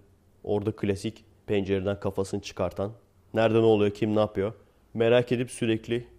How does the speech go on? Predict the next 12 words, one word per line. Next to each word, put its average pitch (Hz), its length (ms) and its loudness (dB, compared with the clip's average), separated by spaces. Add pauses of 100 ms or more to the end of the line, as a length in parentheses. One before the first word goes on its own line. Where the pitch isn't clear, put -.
(140)
millete 113 500 2
sorup 113 500 -2
milletin 101 340 -2
kafasını 101 500 -4
ütüleyen 92 420 -6 (340)
birisi. 95 400 -4 (560)
Bizim 131 280 4 (340)
<laughs> - 340 -14
işin 143 260 2
ilginç 160 400 4
yanı 143 260 2 (240)
o. 117 300 2